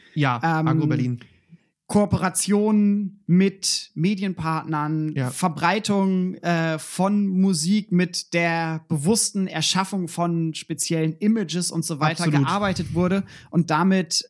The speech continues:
Speaker 2: wirklich dieses, dieses
Speaker 1: Und ein Masterplan
Speaker 2: und ein
Speaker 1: aufgestellt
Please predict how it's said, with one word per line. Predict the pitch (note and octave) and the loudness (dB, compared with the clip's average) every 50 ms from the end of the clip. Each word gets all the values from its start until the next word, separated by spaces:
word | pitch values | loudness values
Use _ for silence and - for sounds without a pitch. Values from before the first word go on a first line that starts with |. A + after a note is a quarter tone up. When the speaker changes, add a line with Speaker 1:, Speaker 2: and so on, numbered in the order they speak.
| _ _ | _ _
Speaker 2:
wirklich | - E3+ G3 F#3 A3 G3 - | 2 2 2 2 2 -2 -2
dieses, | - F3 E3 E3+ D#3+ - - - - - - - _ _ | -2 -2 0 0 0 0 0 -2 -6 -10 -14 -20 _ _
dieses | G#3+ D#3 E3 F#3 G#3 A3 G3 | -6 -2 2 4 4 4 4
Speaker 1:
Und | F#3+ | 4
ein | F3+ | 4
Masterplan | E3 F3 G3+ G3 - - - - - C#3+ B2+ B2 B2 | 4 4 2 2 0 -2 -2 0 0 0 0 0 0
Speaker 2:
und | - - | 0 2
ein | A#2 | 2
Speaker 1:
aufgestellt | G3 G#3 G3+ F#3+ | 2 4 4 4